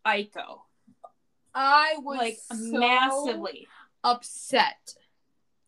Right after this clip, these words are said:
Speaker 1: Like, how did Cress just not kill Wolf right then and there?
Speaker 2: Cress?
Speaker 1: I mean, h-, how did
Speaker 2: Cinder?
Speaker 1: Cinder not kill Wolf right then and there?
Speaker 2: Because he knew,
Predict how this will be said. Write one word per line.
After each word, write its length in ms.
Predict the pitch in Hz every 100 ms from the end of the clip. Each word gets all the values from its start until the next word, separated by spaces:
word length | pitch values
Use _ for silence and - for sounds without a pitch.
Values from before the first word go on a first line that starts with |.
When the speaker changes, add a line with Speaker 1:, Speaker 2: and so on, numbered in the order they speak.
| _
Speaker 1:
Like, 240 | 294 302 - -
how 800 | - - 262 277 285 311 349 403 480 _ _ _ _ _ _ _ _ 220
did 260 | 277 233
Cress 480 | - - 262 262 285
just 220 | - 277 240
not 300 | 233 240 -
kill 280 | 262 220
Wolf 280 | 208 202 202
right 240 | 190 202 208
then 180 | 185
and 100 | 175 143
there? 280 | - - _ _ _
Speaker 2:
Cress? 580 | - 220 - 392 - -
Speaker 1:
I 80 | 262
mean, 200 | 254 233
h-, 240 | 254 - 269
how 280 | - 302 381
did 240 | 381 294
Speaker 2:
Cinder? 200 | 262 240 247 294
Speaker 1:
Cinder 380 | 262 233 233 - -
not 360 | 233 226 240 - _ 285
kill 260 | 247 226
Wolf 300 | 214 190 185
right 240 | 190 190 202
then 160 | 185 180
and 120 | 247
there? 120 | 277
Speaker 2:
Because 220 | 254 269 262
he 120 | 262
knew, 300 | 247 240